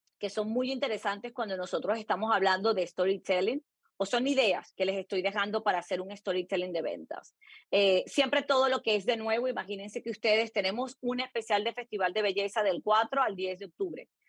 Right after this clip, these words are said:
y que ustedes ya puedan generar contenido en los próximos días basado en esto que está nuevo. Eso es un gancho que a la audiencia digital siempre le va a gustar.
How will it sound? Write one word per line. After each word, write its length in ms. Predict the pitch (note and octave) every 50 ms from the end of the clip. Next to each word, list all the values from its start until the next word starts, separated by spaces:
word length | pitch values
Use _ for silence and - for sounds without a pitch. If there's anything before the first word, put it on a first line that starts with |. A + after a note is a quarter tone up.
| _ _ -
y 120 | G3+ G3+
que 80 | - A3+
ustedes 340 | G#3+ - A3 G3 G3+ G#3+
ya 200 | G3 A#3 A#3+ A3+ -
puedan 240 | B3 A#3 A3 A3 A3+
generar 320 | A#3+ A3+ G#3+ G3+ F#3+ F3
contenido 400 | - A3 G3 A3 G3+ F#3 F#3 F#3+
en 60 | G3
los 120 | G#3 G#3 -
próximos 400 | - F#3 F3 - G#3+ G3 F#3 F#3
días 240 | F3 G3 G#3 G#3
basado 340 | G3 F#3+ F3 - G3 F3+ F#3
en 120 | F#3+ F#3+ F#3+
esto 220 | F#3 - - G3+
que 80 | - F3
está 240 | E3 - - F3+
nuevo. 540 | F#3 F#3+ F#3 G3 G3 F#3 E3 D3 D3+ D#3+ - _ _ _ _ _ _ _ _ -
Eso 300 | - A#3 A#3+ A3+ - B3+
es 200 | B3+ B3 A#3+ -
un 260 | B3+ B3 A#3+ B3 A#3+ G#3
gancho 440 | B3+ A#3 A3 G#3+ G#3 - - A3+
que 80 | - A#3
a 60 | G3
la 100 | F#3 F3+
audiencia 380 | F3+ E3+ F#3 G#3 G#3 G#3 A3+ G#3+
digital 400 | G#3 G3 G3 F#3 - G3+ G3+ G3+
siempre 320 | - G#3 F3 E3 - F3+
le 100 | F3+ F3+
va 80 | E3+ E3+
a 40 | E3
gustar. 440 | E3+ E3+ - - F3+ E3+ E3 -